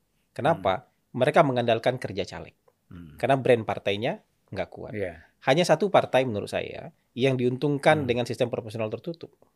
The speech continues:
Speaker 1: P D I P.
Speaker 2: Iya.
Speaker 1: Jadi kalau dengan sistem proporsional tertutup itu, Bang, P D I P itu dua lima sampai dua delapan, Bang.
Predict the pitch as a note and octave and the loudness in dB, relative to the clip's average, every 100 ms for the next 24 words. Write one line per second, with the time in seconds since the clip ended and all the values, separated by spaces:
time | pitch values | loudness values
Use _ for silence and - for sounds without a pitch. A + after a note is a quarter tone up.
0 | - _ _ _ _ _ _ - F#2+ G#2+ | -20 _ _ _ _ _ _ -8 -6 -6
1 | - G2+ G2 _ _ _ G2+ A2+ F3 E3 | -8 -14 -14 _ _ _ -6 -2 0 2
2 | D3+ C3+ C3 C3+ C3+ B2+ B2 B2+ B2 A#2+ | 2 2 -2 0 -2 0 -2 -2 -2 0
3 | A#2+ C3 B2+ B2 D3 F#3 A#2 A#2+ - _ | -2 -4 -4 -4 -2 0 0 -2 -6 _
4 | _ _ _ _ C#3 C#3 D3 D3+ D3+ F3+ | _ _ _ _ 0 0 2 0 2 2
5 | C#3+ C3 C3 D#3 D#3 C3 B2 A2 G#2+ G2+ | 4 4 6 2 2 2 2 0 0 -4
6 | F#2 D#2+ | -10 -12